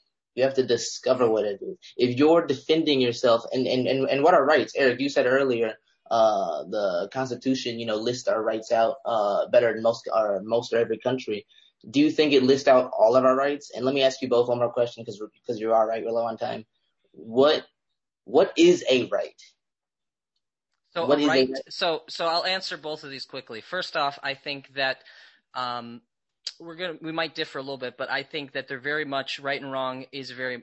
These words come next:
Speaker 2: can very much be objective in certain scenarios. Um, when it comes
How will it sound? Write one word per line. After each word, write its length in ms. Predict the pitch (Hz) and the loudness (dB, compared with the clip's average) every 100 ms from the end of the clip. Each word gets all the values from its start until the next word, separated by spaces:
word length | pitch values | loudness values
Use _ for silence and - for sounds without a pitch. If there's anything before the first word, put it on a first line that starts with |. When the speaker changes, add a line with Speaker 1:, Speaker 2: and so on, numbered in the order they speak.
| - | -12
Speaker 2:
can 280 | 170 151 135 | -8 -8 -6
very 200 | 131 127 | -6 -6
much 220 | 123 - | -10 -12
be 100 | 127 | -14
objective 500 | 117 117 110 - 104 | -12 -10 -10 -12 -20
in 160 | 113 110 | -18 -16
certain 280 | - 98 | -16 -18
scenarios. 560 | 113 - 90 76 92 - - - - _ | -20 -20 -20 -18 -18 -18 -20 -20 -20 _
Um, 300 | - 120 - - | -14 -14 -16 -10
when 160 | 143 | -10
it 80 | 143 | -8
comes 360 | 170 156 147 | -6 -6 -8